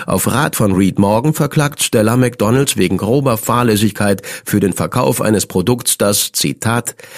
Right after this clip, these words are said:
"Herstellungsmängel aufweist und unnötig gefährlich war". Der Prozess beginnt am achten August neunzehnhundertvierundneunzig.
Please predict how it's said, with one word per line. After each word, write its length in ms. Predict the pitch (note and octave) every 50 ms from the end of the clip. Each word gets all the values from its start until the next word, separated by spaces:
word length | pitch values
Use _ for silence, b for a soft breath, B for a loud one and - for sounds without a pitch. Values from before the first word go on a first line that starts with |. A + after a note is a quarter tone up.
| B B B
"Herstellungsmängel 1000 | - C#3+ - D#3 - - - C#3 C3 B2+ C3 A#2+ - - A2+ A#2 A#2+ A#2+ A2
aufweist 520 | - - A2 G#2+ - - G#2 G2+ G2+ - -
und 180 | A2+ - -
unnötig 580 | - B2+ A2 G#2 G2 F#2 F2+ E2 - F2+ - -
gefährlich 540 | C#3+ C#3 - - G#2 E2+ C#2 - - - -
war". 220 | C#2 B1+ B1+ - _ _ _ _ _ _ _ _ _ _ _ _ _ _ _ _ _ _ _ _ _ _ _ _ _ _ _ _ _ _ -
Der 80 | D3+ D3+
Prozess 440 | - F3+ E3 - - F3+ E3+ -
beginnt 300 | - C#3+ A#2+ C3 B2+ B2
am 140 | B2 A2 -
achten 280 | - G2+ - - - A#2
August 400 | F#2+ G2 F#2 - A2+ A2 - -
neunzehnhundertvierundneunzig. 1400 | G#2+ G2+ A2 G#2 - A2 G#2 G2+ G2+ G2 - - G#2 G2 F#2+ G#2 - F2+ E2+ D#2+ D#2 - - - - - -